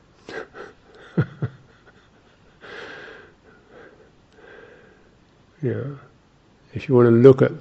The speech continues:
if you wanna use that reference at all, look at what you intend, what your intention is. Hmm. Not just what you're, what's ricocheting around in your mind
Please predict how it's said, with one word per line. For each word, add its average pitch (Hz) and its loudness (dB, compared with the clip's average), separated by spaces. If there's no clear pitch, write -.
if 175 -8
you 120 0
wanna 110 2
use 127 4
that 113 0
reference 110 -2
at 107 -6
all, 113 6
look 117 0
at 143 -6
what 113 -4
you 107 -8
intend, 107 -8
what 131 -10
your 110 -8
intention 110 -8
is. - -16
Hmm. 113 -16
Not 123 -10
just 107 -10
what 110 -2
you're, 104 -2
what's 113 -8
ricocheting 110 0
around 104 -2
in 101 -6
your 95 -8
mind 104 -4